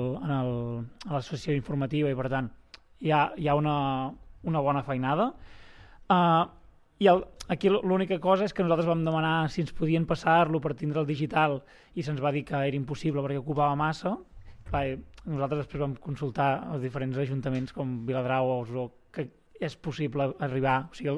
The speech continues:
el tenen publicat i tot, que per tant, aquí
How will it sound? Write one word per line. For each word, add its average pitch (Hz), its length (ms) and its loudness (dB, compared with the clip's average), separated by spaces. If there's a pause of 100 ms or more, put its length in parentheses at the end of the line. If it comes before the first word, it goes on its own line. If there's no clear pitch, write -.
el 147 100 -2
tenen 147 220 0
publicat - 500 0
i 156 60 -8
tot, 156 240 -8 (560)
que 156 100 -4
per 123 160 -4
tant, 151 160 -6 (540)
aquí 135 240 -2